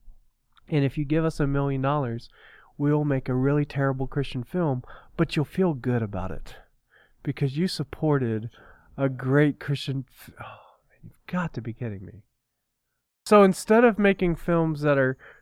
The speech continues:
you know, uh, appeal to the feel good, I, I, I feel good because I'm supporting a Christian film, why don't you just make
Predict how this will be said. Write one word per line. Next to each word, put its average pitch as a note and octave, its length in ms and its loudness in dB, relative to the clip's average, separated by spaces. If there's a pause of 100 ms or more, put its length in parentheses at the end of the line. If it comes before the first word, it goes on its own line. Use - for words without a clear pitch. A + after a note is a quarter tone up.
(160)
you D#3 140 0
know, A#2+ 400 -2 (180)
uh, B2 140 -8 (120)
appeal E3 600 0
to C3 520 -2
the B2 200 -4
feel D#3+ 500 2
good, B2 560 2 (180)
I, C3+ 440 2 (560)
I, B2+ 280 -2
I B2+ 120 0
feel D#3 320 2
good C3 260 0
because C3 340 0
I'm B2+ 120 0
supporting B2+ 400 -4
a G#2+ 40 -8
Christian B2+ 360 -6
film, A2 440 -2
why B2 120 -2
don't D3 180 -4
you C#3+ 80 -4
just C3 160 -6
make B2 320 -2